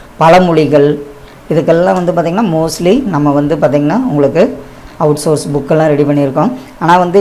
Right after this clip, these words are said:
இதெல்லாம் பார்த்திங்கன்னா, உங்களுக்கு வந்து நம்ம எல்லாத்துலேயும் வந்து சர்ச் பண்ணி தான் உங்களுக்கு எடுக்கிற மாதிரி இருக்கும். இதுல ஒரே புக்ல வந்து எல்லா ஹெட்டிங்கோ தலைப்புக்குள்ளே வந்து வராது. அதனால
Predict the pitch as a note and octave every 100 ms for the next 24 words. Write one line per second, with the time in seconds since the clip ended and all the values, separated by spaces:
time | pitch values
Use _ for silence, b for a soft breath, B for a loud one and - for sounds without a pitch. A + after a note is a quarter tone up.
0 | E3 C#3 D3+ E3+ F3 E3 D3 B - -
1 | D#3+ D#3 D#3 D#3+ G3 E3 D#3 D3 D3 D3
2 | G#3+ E3 C#3 C#3+ F3 G3 G3 G3+ G3 E3+
3 | A#3 - E3 E3+ - E3 E3+ F#3+ E3 D3+
4 | D3 C#3 C#3 C#3 C#3+ B2+ B2+ B2 B B
5 | B B E3 D3+ D3 D#3+ F#3 G3 F#3 D3+
6 | F3 D#3 D3+ D3+ C4 - - D3 D#3 D#3
7 | D3+ C#3 D3+ D3 D#3+ D3+ D3+ - - C#3+
8 | D3+ D#3+ D3+ D3 C#3 C3 - C#3 C#3 D#3
9 | D3+ A#3+ B B B D#3 D3+ D#3+